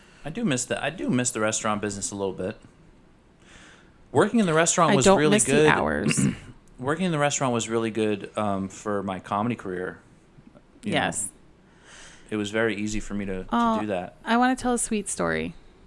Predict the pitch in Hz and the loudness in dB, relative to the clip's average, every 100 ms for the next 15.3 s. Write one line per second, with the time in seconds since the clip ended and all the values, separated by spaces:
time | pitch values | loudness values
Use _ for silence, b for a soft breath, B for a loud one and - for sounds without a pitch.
0 | - - - 107 98 104 123 - - - | -20 -20 -14 -12 -10 -10 -14 -20 -20 -14
1 | - - 208 190 180 175 180 B B B | -8 4 6 6 4 2 0 B B B
2 | B - - - - 202 202 - - 185 | B -20 -20 -20 -18 -4 -4 -2 2 2
3 | 202 - 175 170 170 165 160 165 - 156 | 2 2 2 2 -2 -2 -2 -4 -4 -2
4 | 156 156 165 156 156 160 151 151 147 147 | 0 -2 0 -2 -2 -2 -2 -2 -2 -4
5 | 156 - _ - - 170 165 165 151 165 | -6 -10 _ -12 -2 -2 -2 -4 -4 -4
6 | 156 156 - 214 170 143 196 - - _ | -4 -6 -2 -2 0 -4 -4 -6 -20 _
7 | _ _ _ _ _ - 180 170 165 165 | _ _ _ _ _ -10 -4 -2 0 0
8 | 165 151 160 147 160 - - 151 - - | 0 -2 -2 -6 -6 -8 -6 -8 -6 -10
9 | - - - - - - - - - 180 | -8 -10 -10 -20 -20 -20 -20 -12 -8 -8
10 | - - - - - 208 311 277 - 131 | -6 -8 -10 -18 -10 -6 -4 -4 -2 -2
11 | 135 - - - - B B B B B | -4 -12 -18 -20 -20 B B B B B
12 | B B B B - - 220 214 226 220 | B B B B -20 -2 4 6 6 4
13 | 214 220 160 170 - 165 160 160 160 151 | 2 2 2 2 2 2 2 -2 -2 -2
14 | 147 - - 92 - - 92 90 92 240 | -2 -2 -4 -6 -10 -10 -8 -10 2 4
15 | 98 92 | 4 -4